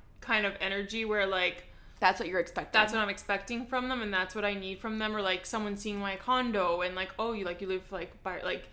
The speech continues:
Speaker 1: this is yours." Like,
Speaker 2: Yeah.
Speaker 1: they get, like, you can tell they're kind of, like,
Speaker 2: Taken aback.
Speaker 1: Yeah.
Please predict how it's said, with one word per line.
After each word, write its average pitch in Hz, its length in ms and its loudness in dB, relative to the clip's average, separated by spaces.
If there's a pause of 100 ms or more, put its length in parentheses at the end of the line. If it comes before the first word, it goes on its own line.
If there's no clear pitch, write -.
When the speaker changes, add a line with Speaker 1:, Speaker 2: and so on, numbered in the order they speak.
(380)
Speaker 1:
this 202 220 -6
is 190 140 -6
yours." 190 480 0
Like, 170 240 0
Speaker 2:
Yeah. 196 220 -2 (220)
Speaker 1:
they 233 180 4
get, 220 300 2
like, 196 220 0
you 220 80 -4
can 220 160 -4
tell 220 220 0
they're 214 120 0
kind 214 280 0
of, 190 100 -6
like, 180 460 0 (1300)
Speaker 2:
Taken 214 260 -4
aback. 175 320 -2
Speaker 1:
Yeah. 190 380 8